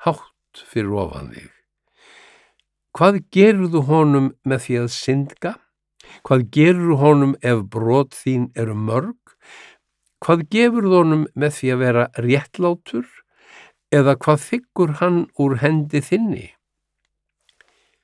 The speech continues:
Ranglæti þitt kemur niður á fólki eins og þér. Réttlæti þitt snertir aðeins menn. Menn kveina undan fjölmörgum kúgurum,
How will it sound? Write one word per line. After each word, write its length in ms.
Ranglæti 800
þitt 300
kemur 320
niður 340
á 60
fólki 580
eins 440
og 260
þér. 460
Réttlæti 1000
þitt 300
snertir 720
aðeins 600
menn. 380
Menn 240
kveina 640
undan 480
fjölmörgum 760
kúgurum, 720